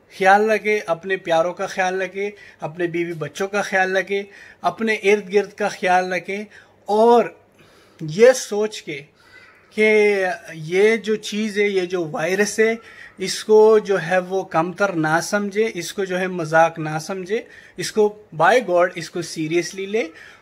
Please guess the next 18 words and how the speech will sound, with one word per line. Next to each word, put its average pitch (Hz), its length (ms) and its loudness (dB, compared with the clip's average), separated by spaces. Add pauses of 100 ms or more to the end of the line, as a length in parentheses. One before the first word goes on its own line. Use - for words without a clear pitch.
और 247 500 2
जब 196 220 -2
आप 190 180 6
सीरियस 214 460 -6
लेंगे, 247 400 -2
उस 220 340 -6
हिसाब 180 360 -2
से 196 180 -2
फिर 185 200 -4
आप 170 300 -6 (280)
प्रिकॉशन 180 560 0
भी 240 100 -6
ज़्यादा 233 320 2
करेंगे, 233 420 -2
एहतियात 170 480 -4
भी 208 160 -8
ज़्यादा 214 280 0
करेंगे 220 480 -4